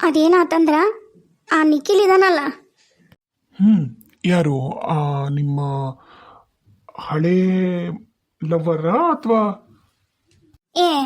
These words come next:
Speaker 1: ಲವ್ವರ್ ಗಿವ್ವರ್ ಅನ್ಬಾರ್ದು ನೀನು. ನನ್ ಮದುವೆ ಆಗ್ತೀನಿ ಅಂತ ಬಂದಿದ್ನಲ್ಲ ಅವ, ಅವ, ಹ್ಮ್, ನಂದು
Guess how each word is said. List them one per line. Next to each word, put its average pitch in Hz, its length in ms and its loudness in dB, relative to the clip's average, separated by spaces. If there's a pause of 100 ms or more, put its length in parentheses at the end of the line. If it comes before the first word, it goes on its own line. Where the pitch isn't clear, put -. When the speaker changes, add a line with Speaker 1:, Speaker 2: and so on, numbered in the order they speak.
(260)
Speaker 1:
ಲವ್ವರ್ 285 480 0
ಗಿವ್ವರ್ 359 280 2
ಅನ್ಬಾರ್ದು 311 320 0
ನೀನು. 285 520 -2 (120)
ನನ್ 262 240 0
ಮದುವೆ 262 220 0
ಆಗ್ತೀನಿ 330 320 2
ಅಂತ 302 120 4
ಬಂದಿದ್ನಲ್ಲ 277 520 0
ಅವ, 240 120 0 (1080)
ಅವ, 294 200 2 (1040)
ಹ್ಮ್, 311 440 2 (240)
ನಂದು 320 800 4